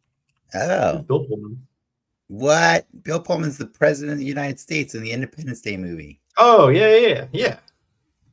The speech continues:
Speaker 2: Now,
Speaker 1: That's
Speaker 2: I see
Speaker 1: funny.
Speaker 2: it now. If you look at his face, he was in Top Gun.
Speaker 1: Yeah, I don't remember him in Top Gun at all.
Speaker 2: Lessons in Chemistry.
Speaker 1: That's funny.
Speaker 2: He's in Outer Range.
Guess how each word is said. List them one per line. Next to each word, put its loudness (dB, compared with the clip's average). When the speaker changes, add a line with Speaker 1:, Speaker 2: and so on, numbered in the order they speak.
Speaker 2:
Now, -2
Speaker 1:
That's -4
Speaker 2:
I -2
see -6
Speaker 1:
funny. -4
Speaker 2:
it -8
now. -6
If -8
you -4
look -4
at -2
his -4
face, -8
he -10
was -8
in -2
Top 0
Gun. -6
Speaker 1:
Yeah, -2
I 2
don't -6
remember -8
him -6
in -8
Top -8
Gun -10
at -10
all. 2
Speaker 2:
Lessons 0
in 0
Chemistry. -4
Speaker 1:
That's -16
funny. -4
Speaker 2:
He's 0
in 2
Outer 4
Range. -2